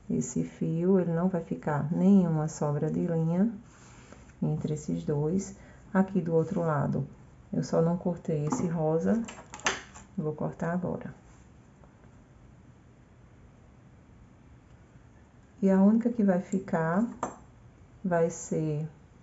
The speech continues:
essa aqui, que eu vou cortar agora, que quando eu colocar a outra aqui, eu já sigo fazendo por cima dela também.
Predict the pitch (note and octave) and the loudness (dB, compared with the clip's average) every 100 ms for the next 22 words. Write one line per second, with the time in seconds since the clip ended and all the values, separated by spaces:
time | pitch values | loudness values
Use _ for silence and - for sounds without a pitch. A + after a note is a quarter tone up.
0 | - - - - - - - E3 F3 G3 | -20 -20 -20 -20 -20 -20 -6 0 0 2
1 | F#3+ - F#3+ F#3 A3+ A3+ - - - - | -2 0 2 4 2 -2 -14 -20 -20 -6
2 | F#3 E3+ E3 E3 E3 D#3 D3+ D#3+ F3 G3+ | -4 -2 -2 -2 -2 -2 -2 0 4 4
3 | F#3+ - - - G3+ G#3+ G#3 - D#3+ E3 | 4 0 -12 2 4 4 2 0 -2 -2
4 | E3 D3+ E3 E3+ D#3+ - G#3+ G#3+ G3+ - | -4 -2 -2 -2 -6 -2 0 0 -2 -6
5 | - - - - - F#3 F3+ F3+ F3+ - | -20 -20 -20 -20 -6 -2 2 2 2 -2
6 | - F#3+ F#3+ G3+ G3 F#3+ F#3+ F3+ F#3 G3+ | 0 4 4 2 2 0 2 4 4 4
7 | G3 G3 G3+ F#3+ G3+ A3 E3+ D#3 D#3+ F3 | 2 0 4 4 6 4 2 0 -2 0
8 | G#3+ G3+ D#3 | 4 4 4